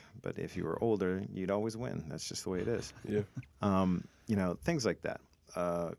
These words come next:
Speaker 1: but I loved growing up in Pequot Lakes. It was a, it was a great place to grow up. We lived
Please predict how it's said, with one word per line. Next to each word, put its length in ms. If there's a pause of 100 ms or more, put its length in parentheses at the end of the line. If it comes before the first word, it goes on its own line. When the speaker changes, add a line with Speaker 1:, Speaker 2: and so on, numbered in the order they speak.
(100)
Speaker 1:
but 120
I 60
loved 500
growing 240
up 120
in 80
Pequot 240
Lakes. 280
It 20
was 140
a, 80
it 300
was 140
a 60
great 320
place 280
to 80
grow 360
up. 60 (560)
We 100
lived 380